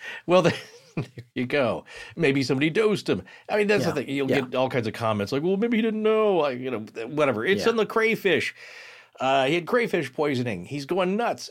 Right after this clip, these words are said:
Speaker 1: The thing is, uh, as it's described here, they all say that he sounded very concerned and confused in that he didn't know what he was seeing. Not confused about where he was going.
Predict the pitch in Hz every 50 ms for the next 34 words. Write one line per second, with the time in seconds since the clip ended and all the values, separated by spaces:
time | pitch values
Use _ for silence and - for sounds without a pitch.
0 | - _ - - 202 185 170 240 247 240 226 214 190 156 151 160 139 143 143 147
1 | 151 151 151 151 151 151 139 - - - _ _ _ _ - 170 220 247 226 220
2 | - - - 170 - - - 180 170 165 143 127 120 - 160 135 107 92 90 101
3 | 104 127 135 139 143 147 165 160 - - 156 135 135 127 117 113 110 - - -
4 | 135 151 151 147 127 - - 160 151 151 147 143 131 117 107 113 139 139 139 135
5 | 127 - 127 113 - - - 123 107 95 85 73 71 - - _ 135 135 135 131
6 | 123 - 135 120 117 123 - 165 139 131 127 123 123 - - 139 123 117 120 120
7 | 120 123 131 127 123 110 147 151 147 165 170 - 139 135 131 127 123 120 120 120
8 | 117 - _ _ - - 143 127 139 135 117 131 131 120 110 101 - - - 185
9 | 160 117 90 90 95 110 131 156 180 208 208 208 - - 175 165 - 202 185 175
10 | 151 151 151 143 127 143 139 135 123 123 123 110 104 92 95 101 - 247 302 285
11 | 156 104 90 80 85 117 156